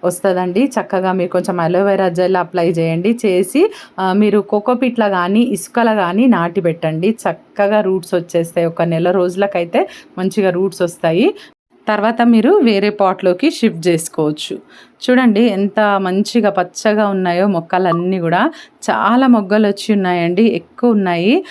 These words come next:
ఆ, ఇట్లా పువ్వులు అయితే రోజుకు ఇన్నిన్ని పువ్వులు పూస్తూ ఉన్నాయి. చాలా హ్యాపీగా అనిపిస్తుంది గార్డెన్లో. ఈ మందార పువ్వులు అయితే పూసినప్పుడు, అంటే, పెద్ద సైజులో పూస్తాయి కదా, చా-,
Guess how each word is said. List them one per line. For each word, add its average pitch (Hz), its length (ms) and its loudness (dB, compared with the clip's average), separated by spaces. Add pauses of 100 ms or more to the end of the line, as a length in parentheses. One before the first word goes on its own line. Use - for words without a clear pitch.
(220)
ఆ, 170 180 2
ఇట్లా 175 220 -2
పువ్వులు 208 360 2
అయితే 185 240 0
రోజుకు 196 600 2
ఇన్నిన్ని 185 400 -2
పువ్వులు 185 300 0
పూస్తూ 185 420 0
ఉన్నాయి. 190 460 0 (320)
చాలా 185 340 2
హ్యాపీగా 196 420 -2
అనిపిస్తుంది 185 500 -2
గార్డెన్లో. 170 580 0
ఈ 202 160 2
మందార 175 420 0
పువ్వులు 196 280 0
అయితే 170 200 -2
పూసినప్పుడు, 190 540 -2
అంటే, - 440 -4
పెద్ద 175 360 -2
సైజులో 220 460 0
పూస్తాయి 202 420 0
కదా, 208 480 2 (120)
చా-, 180 220 0